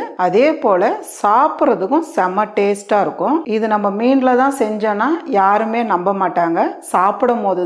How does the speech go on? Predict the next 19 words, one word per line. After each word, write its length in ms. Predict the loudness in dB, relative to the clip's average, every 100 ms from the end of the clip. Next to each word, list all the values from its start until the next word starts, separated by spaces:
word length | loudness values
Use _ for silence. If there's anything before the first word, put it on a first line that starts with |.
| 0
தான் 160 | 0 -2
தெரியும். 400 | -2 -2 -2 -2 -2
நம்ம 200 | -2 2 2 2
எப்பயுமே 360 | 2 2 2 2 2
மீன் 220 | 0 2 2
வாங்கினாலே 520 | 0 0 0 2 0 -2 0
குழம்பு, 440 | 4 4 4 4 4 2
வறுவல் 380 | 4 2 2 0
தான் 140 | 0
செய்வோம். 380 | -2 -2 -2 -4 -4 -2
நீங்க 160 | 2 2
இதை 120 | 2 2
போல 160 | 2 2 -2
டிஃப்ரெண்ட்டா 460 | 0 0 2 0 0
ட்ரை 140 | 0 0 0
பண்ணி 180 | -2 0 0
பாருங்க, 280 | 0 0 -2 -4 -8 -2
ரொம்பவே 320 | 0 2 2 0 -2
சூப்பரா 380 | -6 0 0